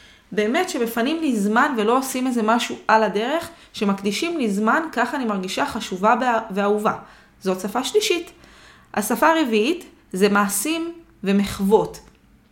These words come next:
אם אני אוהבת שמכינים לי את הקפה בצורה מאוד מסוימת ומכינים לי אותו ככה, או שהם מבשלים עבורי משהו שאני מאוד אוהבת. יצאתי החוצה וראיתי שכל הכביסה מקופלת אחרי היום המאוד מאוד ארוך שהיה לי.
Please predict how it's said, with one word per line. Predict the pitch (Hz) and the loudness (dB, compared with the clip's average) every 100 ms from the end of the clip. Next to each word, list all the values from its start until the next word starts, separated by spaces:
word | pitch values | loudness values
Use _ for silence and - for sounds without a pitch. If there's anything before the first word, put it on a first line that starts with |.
| _ _ _ _ - - 208 | _ _ _ _ -20 -10 -4
אם | 247 | -2
אני | 254 240 240 240 | -2 -2 -2 -2
אוהבת | 233 226 240 262 | 0 0 0 -4
שמכינים | - 214 208 202 - - - 196 196 220 254 | -4 -2 -2 -4 -10 -20 -6 -4 -2 0 -2
לי | |
את | 277 | -2
הקפה | 226 202 190 233 254 | -6 -8 -4 -2 -2
בצורה | 214 202 202 214 | -4 -4 0 2
מאוד | 214 202 220 | 2 0 0
מסוימת | 226 - 196 226 285 294 - - | -2 -2 0 0 -4 -8 -14 -10
ומכינים | 185 202 202 214 226 226 | -2 0 0 0 2 2
לי | |
אותו | 220 202 165 | 0 -2 -4
ככה, | - 160 - - - - - - | -2 -2 -2 -6 -8 -20 -18 -2
או | 220 226 | 0 2
שהם | 240 226 | 0 0
מבשלים | 220 220 226 285 302 | 0 -2 -4 -2 -2
עבורי | 254 240 233 | 0 0 0
משהו | 233 233 | -2 -4
שאני | - 214 | -4 -2
מאוד | 208 214 220 | 0 0 0
אוהבת. | 208 190 165 160 127 - - - - | 2 0 -2 -6 -8 -10 -20 -20 -8
יצאתי | 202 196 254 269 285 | -6 0 0 2 -2
החוצה | 226 - 262 277 262 | -4 -4 -6 -6 -4
וראיתי | 196 208 269 | 0 0 -2
שכל | 262 208 277 302 | -6 -2 2 2
הכביסה | 302 214 220 254 | 2 -4 -2 -2
מקופלת | 254 254 202 240 285 247 | -2 -8 -6 -2 -2 -4
אחרי | 202 226 | -6 -4
היום | 226 208 226 277 277 - | -4 -2 -2 -2 -4 -4
המאוד | 190 190 190 277 254 | -2 -2 -2 -2 0
מאוד | 226 226 | -2 -2
ארוך | 185 208 208 | -2 -4 -4
שהיה | - 196 175 | -6 -6 -4
לי. | 151 | -4